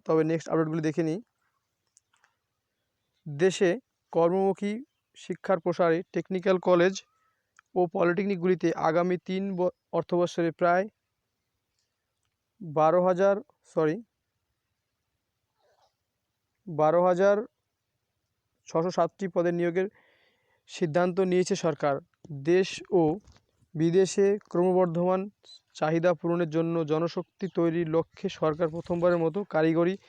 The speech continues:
প্রতিষ্ঠানগুলোর জন্য ক্যাডার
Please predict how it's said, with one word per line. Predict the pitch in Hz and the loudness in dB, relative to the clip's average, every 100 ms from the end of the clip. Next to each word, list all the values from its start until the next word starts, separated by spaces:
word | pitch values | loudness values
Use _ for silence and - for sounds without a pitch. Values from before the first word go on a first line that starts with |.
| _ - - - | _ -20 -20 -14
প্রতিষ্ঠানগুলোর | 160 185 175 - 175 180 180 170 180 202 _ _ _ _ _ 156 | -10 -10 -10 -6 -2 -2 -2 0 0 -2 _ _ _ _ _ -4
জন্য | 175 180 185 196 _ _ _ | -2 0 -4 -6 _ _ _
ক্যাডার | - 160 170 | -2 0 2